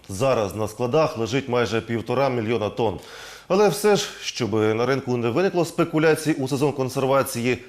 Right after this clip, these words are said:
заздалегідь домовилися про стабільну ціну на солодкий пісок з виробниками, щоб ті не зменшували поставки цукру, і з супермаркетами, щоб не піднімали ціни. Державна служба ветеринарної медицини оперативно відреагувала на спалах африканської чуми свиней у сусідній Білорусі.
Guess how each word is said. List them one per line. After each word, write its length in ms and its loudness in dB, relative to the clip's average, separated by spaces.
заздалегідь 800 0
домовилися 600 0
про 200 -4
стабільну 580 -2
ціну 280 -6
на 120 -2
солодкий 400 -6
пісок 440 -6
з 80 -6
виробниками, 680 2
щоб 320 -6
ті 240 0
не 180 0
зменшували 540 -2
поставки 520 -2
цукру, 380 -8
і 80 0
з 80 -2
супермаркетами, 720 -2
щоб 440 -2
не 140 -2
піднімали 540 -4
ціни. 280 -12
Державна 440 2
служба 360 -2
ветеринарної 580 0
медицини 580 -2
оперативно 720 -2
відреагувала 640 0
на 200 -2
спалах 500 -2
африканської 680 -4
чуми 340 -4
свиней 420 -2
у 140 -6
сусідній 420 -6
Білорусі. 500 -2